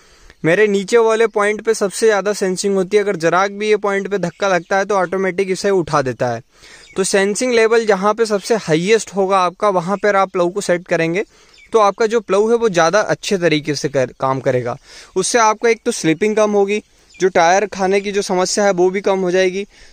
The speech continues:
दूसरी आपकी जो काम करने का तरीका है वो भी तेज हो जाएगा, क्योंकि slipping कम होगी तो दिखती बात है कि आपका area जो है वो पर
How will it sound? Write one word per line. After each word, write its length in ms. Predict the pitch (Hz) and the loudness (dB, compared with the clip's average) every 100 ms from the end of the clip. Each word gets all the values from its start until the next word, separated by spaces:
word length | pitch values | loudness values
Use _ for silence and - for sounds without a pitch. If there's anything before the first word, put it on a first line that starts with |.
| _ | _
दूसरी 420 | 147 185 247 247 233 | 0 0 2 2 2
आपकी 280 | 220 240 | 2 -2
जो 120 | 226 240 | -4 0
काम 280 | 202 202 220 | 0 0 0
करने 280 | 226 226 | -2 0
का 100 | 226 214 | -2 0
तरीका 400 | 185 180 190 214 | 0 0 0 0
है 100 | 220 | 2
वो 160 | 196 | 2
भी 120 | 196 208 | 0 0
तेज 260 | 196 190 | 0 0
हो 40 | 190 | 0
जाएगा, 300 | 196 208 214 | 0 0 -2
क्योंकि 260 | 208 214 | -2 -2
slipping 460 | 208 185 190 226 226 | -2 0 0 0 0
कम 160 | 226 214 | 0 0
होगी 260 | 214 214 | 0 -2
तो 140 | 214 214 | -2 -2
दिखती 300 | 185 - 220 | -2 -4 -2
बात 240 | 202 202 | 0 0
है 60 | 208 | -2
कि 100 | 214 | 0
आपका 260 | 190 185 208 | 0 0 0
area 340 | 156 156 175 208 | 0 2 2 0
जो 140 | 196 | 2
है 100 | 190 | 0
वो 120 | 196 190 | 0 0
पर 280 | 190 185 | -2 -2